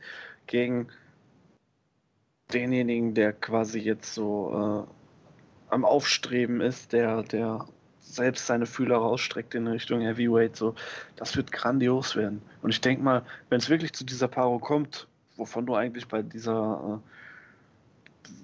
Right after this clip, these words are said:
wovon du eigentlich ausgehen kannst, außer natürlich Will Ospreay verliert gegen Fale, ähm, dann werden die das auch wieder aufgreifen. So diese Bilder, wie er da, äh,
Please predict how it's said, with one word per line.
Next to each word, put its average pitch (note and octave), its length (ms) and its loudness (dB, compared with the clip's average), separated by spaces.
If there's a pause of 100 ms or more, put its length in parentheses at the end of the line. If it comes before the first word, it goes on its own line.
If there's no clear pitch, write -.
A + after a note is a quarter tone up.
(160)
wovon B2 220 0
du A#2 60 4
eigentlich A2+ 300 2
ausgehen B2+ 440 0
kannst, C3+ 340 2
außer A#2+ 380 4
natürlich A#2 520 -4
Will A#2+ 100 0
Ospreay A#2 300 -2
verliert A2+ 320 -2
gegen A2 220 -2
Fale, C3 440 0 (540)
ähm, A#2+ 540 0 (1200)
dann A#2 160 2
werden A#2+ 160 4
die A#2 60 -4
das A#2+ 180 0
auch A#2+ 140 -2
wieder A#2 180 2
aufgreifen. - 640 -4 (320)
So A2+ 140 -10
diese A2 260 -6
Bilder, A2+ 500 4 (180)
wie B2+ 140 -2
er A2+ 160 4
da, A2 520 0 (400)
äh, - 60 -10